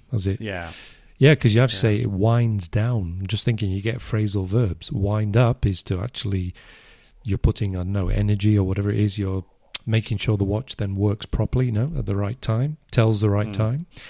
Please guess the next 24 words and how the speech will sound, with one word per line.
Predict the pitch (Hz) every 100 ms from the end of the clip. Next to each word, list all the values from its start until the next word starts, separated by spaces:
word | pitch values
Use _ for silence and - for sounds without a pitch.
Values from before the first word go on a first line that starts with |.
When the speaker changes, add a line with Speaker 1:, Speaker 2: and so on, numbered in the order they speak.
| - - - - -
Speaker 1:
But | 113
then | 117
it | 117
gradually | 101 117 120 127 117 120
winds | 135 104 117 117 110 90
down | 110 117 98 90
in | 127 104
the |
sense | 101 107 98 -
of | 98
it | 98 123
loses | 110 110 117 110 101
power, | - 120 104 92 110
if | 110
you | 98
like, | 92 117 - - - - - -
um, | 95
Speaker 2:
Yeah. | 98 92
Speaker 1:
and | 104
it | 107
will | 101
start | - 101 123
running | 107 104 101 95
slowly. | - 135 120 90